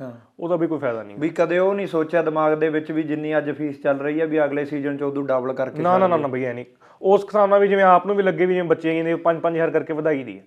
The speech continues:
Speaker 1: ਹਾਂ।
Speaker 2: ਹਾਂਜੀ, ਵੀ ਲੋਕਾਂ ਨੂੰ ਵੀ ਮਹਿਸੂਸ ਨਹੀਂ ਹੁੰਦਾ ਵੀ ਐਂ ਕਰਕੇ ਇੱਕਦਮ ਵਧਾਤੀ ਫੀਸ।
Speaker 1: ਬਿਲਕੁਲ ਬਾਈ।
Speaker 2: ਹਾਂਜੀ।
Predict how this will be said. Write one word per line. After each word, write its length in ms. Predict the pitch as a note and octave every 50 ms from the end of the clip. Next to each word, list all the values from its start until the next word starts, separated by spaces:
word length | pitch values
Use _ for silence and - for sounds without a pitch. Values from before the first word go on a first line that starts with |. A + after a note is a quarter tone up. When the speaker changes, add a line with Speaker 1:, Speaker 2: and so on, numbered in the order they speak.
| _ - C3+
Speaker 1:
ਹਾਂ। 300 | C3+ B2+ A#2+ A#2 A2+ A2+ -
Speaker 2:
ਹਾਂਜੀ, 160 | B2+ B2 B2+
ਵੀ 60 | C3+
ਲੋਕਾਂ 280 | D3 E3 E3+ E3+ F#3+ F#3+
ਨੂੰ 80 | G3 G3+
ਵੀ 60 | G#3+
ਮਹਿਸੂਸ 340 | G3+ F#3+ - F3+ F3 D#3 C#3
ਨਹੀਂ 100 | D#3 F3
ਹੁੰਦਾ 180 | E3+ E3+ F3 E3+
ਵੀ 120 | E3 E3
ਐਂ 160 | D#3+ D#3 D3+
ਕਰਕੇ 200 | D3 D3+ D3 D3
ਇੱਕਦਮ 300 | C#3 - E3 D#3+ E3+ D#3+
ਵਧਾਤੀ 340 | D3+ D#3 D#3+ D#3 C#3 A#2+ A2+
ਫੀਸ। 180 | A2 G#2+ G2+ - - _ _ _ _ B2+
Speaker 1:
ਬਿਲਕੁਲ 300 | B2+ B2+ B2+ - B2+ A2+
ਬਾਈ। 100 | - D3
Speaker 2:
ਹਾਂਜੀ। 280 | C#3+ C3+ A#2+ A2 G#2